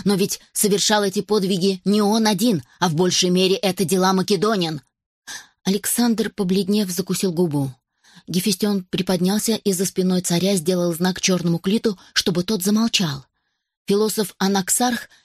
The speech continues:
видя это, постарался перебить Клита. "Что там говорить?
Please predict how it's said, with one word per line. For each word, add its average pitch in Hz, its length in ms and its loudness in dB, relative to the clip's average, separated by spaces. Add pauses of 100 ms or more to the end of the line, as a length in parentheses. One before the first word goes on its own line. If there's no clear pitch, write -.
видя 220 360 2
это, 233 140 -4
постарался 202 600 -2
перебить 190 600 0
Клита. 139 460 -2 (960)
"Что - 260 0
там 170 240 2
говорить? 175 500 0